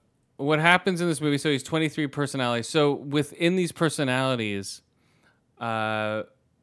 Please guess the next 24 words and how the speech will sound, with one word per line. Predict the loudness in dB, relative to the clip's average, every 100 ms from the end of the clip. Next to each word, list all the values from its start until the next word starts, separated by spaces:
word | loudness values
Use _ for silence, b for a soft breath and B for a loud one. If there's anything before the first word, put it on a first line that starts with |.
| _
there | -8 0 2 2
is | 0 0
a | 0
disorder | -2 -2 0 0 0 -2
to | -4 -8
where | -2 -2
they | 0 -2
have | -4 0 0 -2
people, | -6 -6 -2 -2 -2 b b b
when | -6 0
they | 0
change | 0 0 0
their | -2
personalities, | -2 -2 -2 0 0 0 0 -4 -6 -16 b b b b b
uh, | -2 2 2 2 0
their | -2 -4
D | -2 -2
N | 0
A | -2
tests | -4 -8 -6
come | -6 -4
back | -2 -4
different. | -6 -6 -6 -8 _ _ _ b b b b _
Um, | -4 -2 0 -2 -4 -6 -10